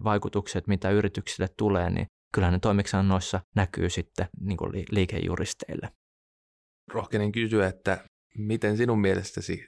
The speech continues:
Speaker 2: Suomi Oy A B:lla tällä hetkellä menee?
Speaker 1: No, ottaa huomioon, miten poikkeuksellista, että meillä on ollut käsillä niin äärettömän hyvin, mut sit toisaalta meillä on sellaisia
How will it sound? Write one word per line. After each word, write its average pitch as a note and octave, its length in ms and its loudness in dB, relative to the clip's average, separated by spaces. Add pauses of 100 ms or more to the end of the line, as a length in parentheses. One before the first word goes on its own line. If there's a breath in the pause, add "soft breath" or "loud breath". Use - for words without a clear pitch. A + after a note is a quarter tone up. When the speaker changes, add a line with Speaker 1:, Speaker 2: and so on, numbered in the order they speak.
Speaker 2:
Suomi F#2 440 0
Oy F2+ 440 2
A F2+ 160 0
B:lla - 280 -2
tällä - 240 -6
hetkellä - 360 -6
menee? - 500 -4 (520)
Speaker 1:
No, F#2 140 4
ottaa G2 340 4
huomioon, F#2+ 380 8
miten F2+ 400 4
poikkeuksellista, F2+ 880 2
että F2+ 180 -2
meillä F#2 180 2
on F2+ 120 4
ollut F2 240 0
käsillä - 460 -2
niin F#2+ 220 -2
äärettömän F2+ 840 0 (420)
hyvin, G#2 380 2 (400)
mut F2+ 140 4
sit - 220 -2
toisaalta F2+ 480 4
meillä F2 300 4
on E2+ 60 4
sellaisia E2+ 560 2